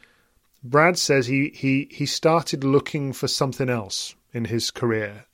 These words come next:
uh, something else to add to his armory, which in trying to f-, add to his, his game, he almost depleted other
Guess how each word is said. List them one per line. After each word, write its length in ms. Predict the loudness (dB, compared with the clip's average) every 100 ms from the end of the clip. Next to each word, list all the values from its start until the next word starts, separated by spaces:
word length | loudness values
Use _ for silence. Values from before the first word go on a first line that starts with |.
| -10
uh, 140 | -6
something 560 | 0 0 0 -2 -4 -4
else 340 | 0 2 0 -6
to 200 | 0 2
add 200 | 2 0
to 160 | -4 2
his 340 | 2 2 -6 -12 _ _ _
armory, 760 | 2 4 4 0 -6 -8 -10 -16 _ _ _ _ _
which 540 | 4 4 2 -2 -4 -8 _ _ _ _ _ _ _ _ _ _ _ _
in 240 | 2 2
trying 300 | 2 4 6
to 380 | 8 6 6 2 _ _ _
f-, 320 | -20 -18 -18 2
add 260 | 4 4 4
to 180 | 4 6
his, 240 | 4 0 -8 _
his 320 | -4 0 0 -4 _
game, 560 | 2 4 2 -2 -6 -14 _ _
he 160 | _ 4
almost 400 | 6 4 0 0
depleted 560 | -4 0 2 4 2 4
other 260 | 4 4